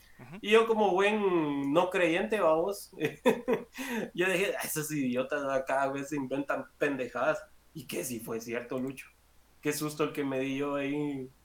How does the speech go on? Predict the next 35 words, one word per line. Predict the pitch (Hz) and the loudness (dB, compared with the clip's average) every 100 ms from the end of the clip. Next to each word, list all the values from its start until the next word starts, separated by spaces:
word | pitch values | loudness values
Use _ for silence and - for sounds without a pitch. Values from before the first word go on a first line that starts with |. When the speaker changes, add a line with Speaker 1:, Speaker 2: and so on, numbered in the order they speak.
| - | -16
Speaker 1:
<laughs> | 156 160 - 170 160 151 135 139 _ - - _ _ _ - _ _ _ - - | -10 -10 -8 -8 -8 -12 -14 -18 _ -20 -20 _ _ _ -20 _ _ _ -16 -10
Speaker 2:
Y | 170 | -2
dije, | 185 208 | 2 4
"Por | 165 | 2
si | - 156 | 2 4
las | 135 | 4
dudas, | 151 208 160 | 4 2 4
voy | 151 | 2
a | |
estar | 139 139 | 2 0
atento | 131 135 131 131 | 0 0 -2 -2
a | |
las | 123 120 | -2 -2
redes | 123 123 | -4 -4
sociales, | 127 175 180 123 | -8 -8 -8 -8
vamos", | 107 120 147 | -8 -10 -16
y | 135 | -18
que | - 131 | -10 -10
sí, | 135 160 131 117 - | -8 -8 -8 -12 -12
de | 123 | -6
verdad | 117 113 110 - | -4 -4 -6 -8
pasó, | - - | -12 -10
vamos. | 110 120 120 120 - _ _ _ - - _ - - | -4 -4 -4 -10 -16 _ _ _ -20 -20 _ -16 -8
Speaker 1:
Pero, | 131 117 | -8 -6
pero | 135 127 | -4 -2
¿vos | 123 | -2
Speaker 2:
Bien. | 123 | -4
Speaker 1:
viste | 170 - - 226 220 131 117 | -6 -6 -4 -4 -4 -8 -8
el, | 110 104 | -10 -12
el | 117 | -14
tráiler | 110 127 170 | -10 -6 -6
filtrado? | - 98 - 160 160 98 - - - - _ - _ - - _ _ _ _ | -8 -16 -6 -6 -6 -10 -18 -20 -20 -20 _ -20 _ -20 -20 _ _ _ _
Speaker 2:
Fíjate | - 139 135 185 | -12 -4 -2 0
que | 180 | 0
sí, | - 180 - | 0 0 -2